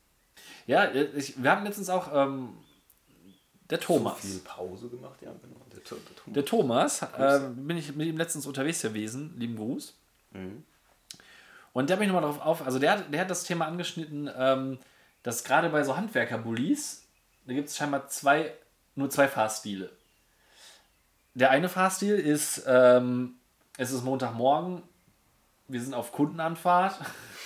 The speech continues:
Speaker 1: <laughs> der Kunde hat die Stunden schon bezahlt, wir fahren
Speaker 2: Also.
Speaker 1: so mit achtundzwanzig durch die fünfziger Zone
Speaker 2: Ah,
Speaker 1: oder schön
Speaker 2: ja.
Speaker 1: langsam auf der Autobahn, weil der Kunde hat eh schon bezahlt.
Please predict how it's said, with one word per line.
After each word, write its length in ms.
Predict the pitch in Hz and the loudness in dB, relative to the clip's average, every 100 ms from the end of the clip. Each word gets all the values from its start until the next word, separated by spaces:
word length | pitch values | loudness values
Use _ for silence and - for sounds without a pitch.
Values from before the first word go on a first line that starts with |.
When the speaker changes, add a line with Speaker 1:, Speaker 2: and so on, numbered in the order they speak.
| - | 0
Speaker 1:
<laughs> 460 | 208 - - - | 0 -2 -18 -4
der 100 | 139 | 0
Kunde 240 | 139 151 147 | 4 4 4
hat 80 | 170 | 4
die 60 | |
Stunden 260 | 151 180 170 | 6 6 8
schon 180 | 156 139 | 6 6
bezahlt, 560 | 123 127 127 160 302 - - - - _ | 4 6 8 8 6 0 -18 -20 -20 _
wir 100 | - | -10
fahren 220 | 117 135 147 | 4 6 6
Speaker 2:
Also. 140 | 143 | 4
Speaker 1:
so 60 | 139 | 4
mit 280 | 143 139 - _ _ _ _ _ _ _ - | 2 2 -8 _ _ _ _ _ _ _ 4
achtundzwanzig 840 | 127 - 131 - 127 175 185 190 | 6 6 -2 2 4 4 0 0
durch 160 | 190 175 | 0 2
die 80 | 175 | 2
fünfziger 540 | 190 185 - 185 180 | 0 -2 -2 0 0
Zone 440 | 180 185 202 208 | -2 -2 -2 -4
Speaker 2:
Ah, 220 | - 127 127 | -4 0 4
Speaker 1:
oder 140 | 135 | 4
schön 200 | 135 143 | 4 2
Speaker 2:
ja. 60 | 139 | 4
Speaker 1:
langsam 300 | 143 143 139 | 2 2 0
auf 120 | 117 | 0
der 80 | 110 | 0
Autobahn, 440 | 135 175 190 220 214 | 0 -2 -4 -2 -2
weil 80 | |
der 100 | 123 | -4
Kunde 220 | - 120 107 | -4 -4 -4
hat 60 | |
eh 80 | 107 | -6
schon 140 | 127 170 | -8 -10
bezahlt. 420 | 180 196 208 294 | -8 -4 -4 -6